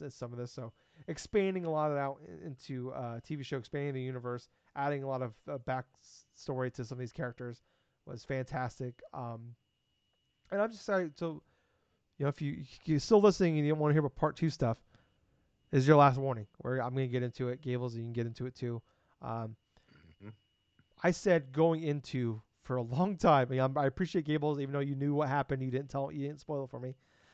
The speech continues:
Speaker 1: Um,
Speaker 2: Tyler, at this point, man, it's like, if I know something, especially if it's a game you're gonna be playing or something like that, I wasn't gonna be a
Speaker 1: No,
Speaker 2: giant
Speaker 1: I knew you
Speaker 2: asshole
Speaker 1: wouldn't,
Speaker 2: and
Speaker 1: but I
Speaker 2: just do
Speaker 1: appreciate
Speaker 2: that.
Speaker 1: it. Like, not even, like, you didn't even
Speaker 2: <laughs>
Speaker 1: give me a face or a smirk, nothing to, like,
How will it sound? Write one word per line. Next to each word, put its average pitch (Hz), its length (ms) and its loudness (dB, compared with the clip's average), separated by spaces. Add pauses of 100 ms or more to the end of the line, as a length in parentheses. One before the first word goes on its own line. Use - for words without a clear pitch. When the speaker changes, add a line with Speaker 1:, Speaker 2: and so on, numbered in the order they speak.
(240)
Speaker 1:
Um, 117 420 -8 (120)
Speaker 2:
Tyler, 127 440 2 (300)
at 139 140 0
this 170 160 -2
point, 127 280 0
man, 110 140 2
it's 104 160 -4
like, 110 140 0
if 117 120 -2
I 208 120 2
know 110 260 -2
something, 95 720 -4
especially 135 500 0
if 120 60 2
it's 101 100 -2
a 104 60 -4
game 101 240 0
you're 95 120 0
gonna 92 180 0
be 80 100 -8
playing 90 440 -6
or 78 100 -10
something 80 280 -6
like 76 220 -4
that, 87 160 2
I 113 80 4
wasn't 151 260 0
gonna 104 160 0
be 95 140 0
a - 40 0
Speaker 1:
No, 330 60 -4
Speaker 2:
giant 180 280 6
Speaker 1:
I 240 100 10
knew 294 100 6
you 240 220 6
Speaker 2:
asshole 170 100 4
Speaker 1:
wouldn't, 170 220 8
Speaker 2:
and 151 80 -8
Speaker 1:
but 160 100 6
I 175 100 8
Speaker 2:
just 170 40 2
do - 60 -10
Speaker 1:
appreciate 190 360 0
Speaker 2:
that. 185 80 0
Speaker 1:
it. 160 80 -4
Like, 151 140 -2 (340)
not 233 220 4
even, 262 180 2
like, 226 160 4
you 180 80 -2
didn't 226 260 4
even 233 140 -2
Speaker 2:
<laughs> - 20 2
Speaker 1:
give 214 120 0
me 180 100 0
a 139 60 0 (200)
face 196 400 -2
or 131 180 -4
a 123 40 -10
smirk, 175 560 -6 (320)
nothing 208 460 0
to, 190 80 0
like, 151 220 0